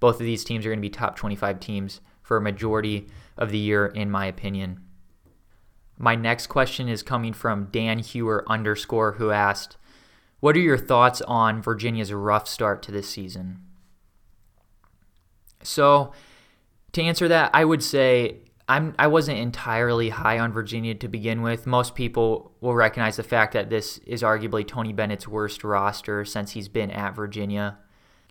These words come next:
For Virginia to be good, they are going to need production from their guards. Kihei Clark is a solid point guard, but they need, you know, their, their off-ball guards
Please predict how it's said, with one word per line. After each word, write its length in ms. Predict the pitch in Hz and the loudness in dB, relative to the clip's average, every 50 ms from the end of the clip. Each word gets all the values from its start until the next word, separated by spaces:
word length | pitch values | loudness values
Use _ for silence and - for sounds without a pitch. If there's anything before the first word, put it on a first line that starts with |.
| _ _ _ _ _ _ - - | _ _ _ _ _ _ -20 -20
For 220 | _ - - 156 147 | _ -2 0 0 2
Virginia 580 | - 156 135 117 110 120 135 143 156 175 190 | 2 2 0 0 0 -2 -2 0 0 0 0
to 160 | 185 185 185 - | 0 -2 -4 -2
be 180 | 123 113 104 | -2 -4 -4
good, 380 | 101 101 107 104 110 117 117 117 | -4 -4 0 2 2 2 2 4
they 140 | 131 135 156 | 4 4 4
are 120 | 170 170 | 4 4
going 240 | 170 165 160 143 120 | 2 0 -2 -2 -4
to 140 | 117 117 113 | -4 -4 -6
need 320 | 110 110 110 110 101 - | -4 -4 -4 -6 -6 -6
production 460 | - 120 107 104 98 101 - - 110 | -6 -4 -2 -2 -2 -4 -6 -10 -10
from 180 | - 107 104 104 | -8 -8 -6 -4
their 140 | 104 101 104 | -4 -4 -2
guards. 300 | 107 104 104 101 - - | -2 -2 -2 -2 -4 -6
Kihei 360 | - 170 175 180 175 147 - | -4 -2 0 2 0 0 0
Clark 300 | - 135 131 139 135 147 | 2 2 2 2 2 0
is 120 | 120 101 | -4 -4
a 60 | 104 | -6
solid 580 | 98 - - - 107 107 113 127 135 135 127 127 | -8 -4 0 4 6 6 6 6 4 2 0 -2
point 300 | - 139 131 135 127 123 | -6 -6 -6 -6 -4 -2
guard, 420 | 139 135 135 139 139 135 127 - - - - _ _ _ - | 0 2 2 2 2 0 -4 -8 -18 -20 -20 _ _ _ -2
but 140 | - 135 120 | 0 2 4
they 200 | 139 156 180 185 | 4 2 2 2
need, 500 | 175 170 151 139 127 110 98 - - - | 0 0 0 -2 -2 -4 -6 -10 -14 -10
you 140 | 123 127 123 | -6 -4 0
know, 200 | 117 113 110 107 | 0 2 2 2
their, 320 | 107 113 110 107 - - - _ _ _ _ _ _ _ _ | 2 2 2 2 0 -4 -14 _ _ _ _ _ _ _ _
their 520 | - 110 107 104 - - - 127 123 117 - | -16 -14 -14 -14 -14 -10 -4 0 0 2 4
off-ball 520 | 110 123 120 117 117 - 123 113 107 104 | 6 8 8 8 6 4 0 2 2 2
guards 520 | 101 110 107 104 104 104 101 98 - - | 2 2 4 4 4 4 2 -2 -6 -14